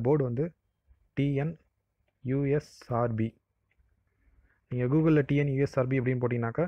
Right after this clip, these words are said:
ஃபஸ்ட்டே வந்து ஓப்பன் ஆயிரும் அந்த லிங்க். அது என்னன்னாக்கா, தமிழ்நாடு யூனிஃபார்ம் சர்வீசஸ் ரெக்ரூட்மெண்ட் போர்டு. இந்த போர்டு தான் வந்து இந்த ரெக்ரூட்மெண்ட்டை கண்டக்ட் பண்றது. ஓகே, இப்போ வந்து பேஜ் ஓப்பன் ஆயிருச்சு. எப்படி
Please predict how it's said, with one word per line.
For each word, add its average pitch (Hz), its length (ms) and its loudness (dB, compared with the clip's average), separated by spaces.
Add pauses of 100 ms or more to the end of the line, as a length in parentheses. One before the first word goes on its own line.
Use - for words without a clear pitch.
(540)
ஃபஸ்ட்டே 131 300 0
வந்து 135 160 2
ஓப்பன் 139 180 -2
ஆயிரும் 120 180 0
அந்த 113 140 0
லிங்க். 123 220 -2 (520)
அது 117 140 -4
என்னன்னாக்கா, 151 300 -2
தமிழ்நாடு 151 420 2
யூனிஃபார்ம் 156 400 -2 (300)
சர்வீசஸ் 139 480 -2
ரெக்ரூட்மெண்ட் 127 420 -2
போர்டு. 117 220 -2
இந்த 123 180 0
போர்டு 139 180 2
தான் 143 120 -2
வந்து 160 140 -2 (600)
இந்த 120 180 -2
ரெக்ரூட்மெண்ட்டை 139 480 -2
கண்டக்ட் 123 260 -2
பண்றது. 110 280 0 (1300)
ஓகே, 131 180 -2 (160)
இப்போ 117 160 -6
வந்து 139 180 0
பேஜ் 131 220 2
ஓப்பன் 143 200 -2
ஆயிருச்சு. 117 280 -4 (720)
எப்படி 143 160 0